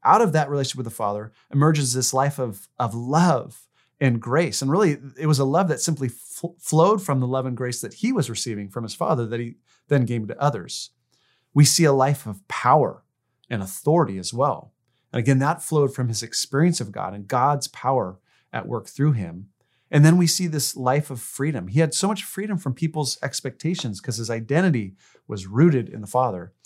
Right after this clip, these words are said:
And so he was free to live out the purpose God had for him. All right, so there's just a, a brief sampling from the Master himself, this cycle of grace,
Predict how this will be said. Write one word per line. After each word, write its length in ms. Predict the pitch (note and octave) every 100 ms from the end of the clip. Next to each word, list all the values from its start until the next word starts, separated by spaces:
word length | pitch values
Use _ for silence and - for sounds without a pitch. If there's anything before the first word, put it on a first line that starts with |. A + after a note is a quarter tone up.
| - _ _
And 120 | B2+
so 80 | B2
he 160 | C3 C#3+
was 120 | C3
free 440 | - - G3+ F3+
to 160 | - C#3
live 100 | C3
out 160 | B2 -
the 60 |
purpose 360 | - B2+ A#2 G2+
God 280 | - F2+ F#2
had 180 | F#2
for 140 | - -
him. 240 | E2 - _ _ _ _ _ _ _ _ - - _ _ _ _
All 140 | D3+
right, 180 | D#3 A2+ - _ -
so 400 | - C3 A#2 - _ _ _ -
there's 320 | E3 G3+ -
just 240 | F3 -
a, 180 | C3+ A2+
a 60 | C3+
brief 300 | D#3+ F#3+ F#3+
sampling 600 | - D3 C3 C#3+ C#3 D3
from 460 | - D#3+ E3 F3 C3+
the 100 | B2
Master 680 | A#2+ E3 E3+ - F3 E3+ - _ -
himself, 560 | B2+ A2+ - G2+ F2+
this 160 | C3 A#2+
cycle 560 | - D3+ F3+ F#3+ G3
of 320 | F#3+ C3+ A#2 G#2+
grace, 640 | G#2 F#2+ - - -